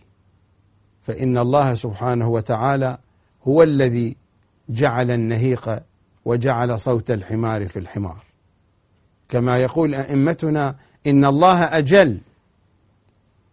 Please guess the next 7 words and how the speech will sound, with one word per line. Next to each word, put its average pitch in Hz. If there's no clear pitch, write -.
من 120
أن 127
يخلق 165
مخلوقا 139
ويعطيه 170
ما 175
يعطيه 156